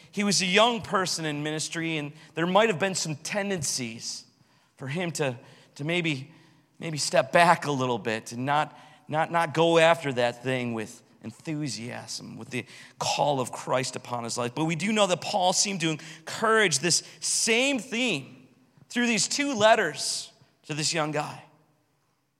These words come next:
The beginning of this letter to Timothy, Paul tells Timothy the reason why this young man is in Ephesus for the per-,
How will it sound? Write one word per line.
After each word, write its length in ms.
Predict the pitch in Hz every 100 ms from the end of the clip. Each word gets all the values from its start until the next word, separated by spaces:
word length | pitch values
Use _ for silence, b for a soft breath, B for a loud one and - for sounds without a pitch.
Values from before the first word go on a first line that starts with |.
| _ -
The 40 |
beginning 300 | 147 175 208
of 60 | 202
this 140 | 170
letter 220 | 180 185
to 80 | 170
Timothy, 400 | 139 185 185 165
Paul 240 | 151 165 170
tells 240 | 170 156
Timothy 320 | 180 165 156
the 120 | 143
reason 340 | 143 175 180 170
why 100 | 156
this 180 | 151 165
young 160 | 156
man 140 | 151 147
is 120 | 139
in 100 | 143
Ephesus 440 | 151 151 147 139 B B
for 100 | -
the 80 | 143
per-, 180 | 139 170